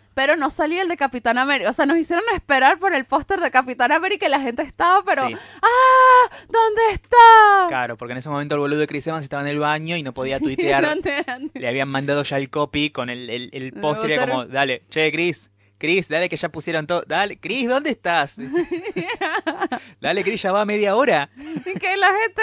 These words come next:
Speaker 1: tipo, va, va a tumbar Twitter, si no, por favor. Y bueno, sabemos el tiempo de duración, va a ser tres horas, dos minutos.
Speaker 2: Así es, sí.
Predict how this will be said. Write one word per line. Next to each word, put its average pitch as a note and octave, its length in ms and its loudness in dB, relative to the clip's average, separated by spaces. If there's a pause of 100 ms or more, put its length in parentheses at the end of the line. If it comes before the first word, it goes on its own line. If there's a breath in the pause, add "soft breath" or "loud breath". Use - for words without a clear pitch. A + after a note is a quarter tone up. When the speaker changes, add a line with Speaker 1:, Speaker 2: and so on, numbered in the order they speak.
(140)
Speaker 1:
tipo, F#4+ 160 -4
va, D#4+ 600 4
va C4 100 -2
a E4+ 60 -2
tumbar F4+ 360 0
Twitter, D#4+ 500 2
si B3+ 140 -4
no, A#3 400 0 (320 soft breath)
por A#3+ 140 -8
favor. A#3 520 2 (260 soft breath)
Y C#4 100 -8
bueno, C#4 280 0
sabemos D4 300 -2
el D#4 140 -6
tiempo C#4 240 -4
de D4 60 0
duración, D4 440 -2
va D4 60 -4
a C#4 40 -6
ser C4+ 200 -6
tres D4+ 400 -4
horas, C#4 400 -2
dos C4+ 220 0
minutos. B3 640 -4
Speaker 2:
Así C#3 300 -8
es, - 280 -10
sí. G#2 280 -10